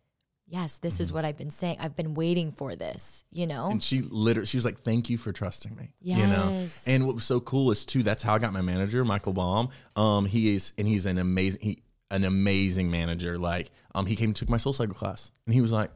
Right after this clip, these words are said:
Speaker 2: "Are you an actor?" And I said, "Yes." And he's like, "Hmm." And called Jennifer. They set up a meeting and, you
Speaker 1: Wow.
Speaker 2: know, and he represents, like, Ana de Armas and,
Speaker 1: Oh, my
Speaker 2: um,
Speaker 1: favorite.
Speaker 2: do you watch The Boys?
Speaker 1: The Voice?
Speaker 2: The Boys.
Speaker 1: No. Audition
Speaker 2: Oh,
Speaker 1: for it.
Speaker 2: oh, Homelander in The Boys.
Speaker 1: Okay.
Speaker 2: He's like,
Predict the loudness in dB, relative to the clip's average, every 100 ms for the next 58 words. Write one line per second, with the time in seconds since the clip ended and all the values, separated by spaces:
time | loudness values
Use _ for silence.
0 | _ 0 2 2 0 -4 -2 -2 0 0
1 | -2 -6 -10 _ _ _ -6 -6 -12 _
2 | 0 0 0 0 2 4 4 6 4 2
3 | -2 0 2 4 4 4 4 2 0 2
4 | 4 6 4 2 2 4 4 2 0 -6
5 | 0 2 4 0 0 0 -2 -2 -2 2
6 | 2 2 2 0 -2 -4 -6 0 4 6
7 | 6 2 2 2 4 2 0 -2 2 4
8 | 4 2 4 4 0 -8 _ _ _ -8
9 | -4 -4 -4 -2 0 2 2 2 -2 -8
10 | _ -6 -2 0 0 -4 0 4 6 6
11 | 6 4 2 2 2 2 2 2 4 2
12 | 2 2 2 0 2 2 2 2 2 2
13 | 0